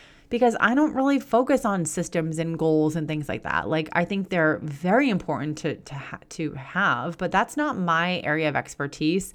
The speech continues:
That is not my secret sauce, you know? That's not my zone of genius. And I need to be better about, like, listening to what my, like, <laughs> intuition is telling me, 'cause, um,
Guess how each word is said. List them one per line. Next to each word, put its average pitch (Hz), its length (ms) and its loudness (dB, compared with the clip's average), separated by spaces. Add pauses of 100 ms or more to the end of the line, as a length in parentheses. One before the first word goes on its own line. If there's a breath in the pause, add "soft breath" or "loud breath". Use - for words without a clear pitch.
(480 loud breath)
That 190 160 4
is 208 100 2
not 208 220 2
my 185 140 2
secret 147 380 -4
sauce, - 600 -6
you 180 140 -4
know? 165 320 -2
That's 170 220 -2
not 180 160 0
my 196 100 0
zone 165 220 -2
of 151 80 -4
genius. 175 720 -4 (500 loud breath)
And 175 720 -2 (600)
I 202 340 -2 (120)
need 202 300 0
to 202 100 4
be 180 120 6
better 165 320 4
about, 151 340 2
like, 131 380 -2 (720)
listening 180 560 -2
to 180 120 -6
what 151 320 -2 (1400)
my, 165 420 2
like, 151 180 -2
<laughs> - 40 -2
intuition 170 580 2
is 156 100 -4
telling 165 400 -2
me, 254 300 4
'cause, 185 340 0 (580 loud breath)
um, 156 640 0